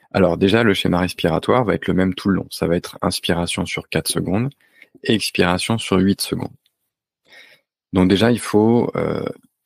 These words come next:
ne pas se, se juger négativement en se disant, « Oula, il a dit huit, j'ai jamais fait ça, je vais pas y arriver. » On a parlé tout à l'heure, euh, pendant le podcast de, euh, la respiration Ujjayi,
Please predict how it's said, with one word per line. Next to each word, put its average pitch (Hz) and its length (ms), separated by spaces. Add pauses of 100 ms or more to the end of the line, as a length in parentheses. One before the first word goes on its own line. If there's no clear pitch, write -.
(100)
ne 95 180
pas 117 440 (720)
se, 92 960 (500)
se - 220
juger 110 280
négativement 104 580
en 110 60
se 85 60
disant, « 95 460
Oula, 101 220
il 87 100
a 92 60
dit 92 180
huit, 120 460 (100)
j'ai 87 120
jamais 101 220
fait 95 140
ça, 110 260
je 104 60
vais 90 80
pas 101 100
y 95 40
arriver. » 87 340 (1800)
On 95 80
a 95 80
parlé 104 260
tout 110 160
à 101 80
l'heure, 101 220
euh, 90 100
pendant 87 340
le 90 80
podcast - 560
de, 90 160
euh, 82 520
la 85 80
respiration 87 720
Ujjayi, 95 420